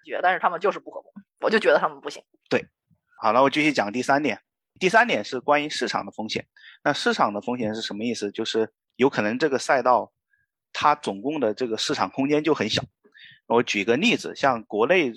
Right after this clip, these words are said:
Speaker 2: 关于招聘人才管理的这个A T S赛道的话，实际上它整个的这个市场的话也就一亿到两亿美元这个量级，但是是，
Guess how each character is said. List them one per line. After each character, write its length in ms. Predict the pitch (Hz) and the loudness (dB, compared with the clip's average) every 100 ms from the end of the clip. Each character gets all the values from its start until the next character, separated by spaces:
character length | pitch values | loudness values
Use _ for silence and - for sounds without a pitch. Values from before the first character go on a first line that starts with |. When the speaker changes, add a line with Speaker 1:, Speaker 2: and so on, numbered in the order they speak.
| - | -4
Speaker 2:
关 240 | 131 131 | -2 -2
于 180 | 120 120 - | -6 -8 0
招 180 | 175 | 2
聘 300 | 214 - 196 | 2 -4 -6
人 180 | 117 107 | -6 -6
才 220 | 131 110 | -2 -2
管 260 | 113 110 110 | 0 -2 -2
理 160 | 135 - | -4 -6
的 120 | - | -8
这 100 | 131 | -6
个 120 | 110 | -4
A 160 | - 147 | -2 -2
T 120 | 143 | 0
S 340 | - 113 - - | 0 0 -4 -4
赛 140 | - | -2
道 180 | 104 98 | 0 0
的 80 | 98 | 0
话， 160 | - 107 - _ _ - - _ - | -2 -2 -4 _ _ -20 -20 _ -8
实 160 | - | 0
际 100 | 151 | 2
上 160 | 151 147 | 4 4
它 140 | 156 | 2
整 260 | - 113 95 | 0 -4 -4
个 120 | 139 | 0
的 140 | 180 127 | 2 2
这 100 | 120 | 0
个 120 | 107 | -6
市 200 | - 143 | -4 -4
场 220 | - 92 - | -2 -6 -8
的 80 | 101 | -2
话 200 | 107 98 | -2 -2
也 140 | - | -6
就 380 | - 131 107 - _ _ _ | 0 0 0 -4 _ _ _
一 340 | 117 113 123 | -10 -8 -6
亿 240 | 127 143 113 | -2 -2 0
到 220 | 135 120 | 4 2
两 260 | 107 87 101 | 2 -4 -2
亿 140 | 143 | -2
美 140 | 101 | -2
元 220 | 92 95 101 | -6 -8 -6
这 80 | |
个 140 | 117 107 | -6 0
量 240 | 139 120 | 0 0
级， 220 | - 101 - | -6 -14 -2
但 160 | 143 | 0
是 160 | 135 143 | 0 -2
是， 220 | - - | -4 -8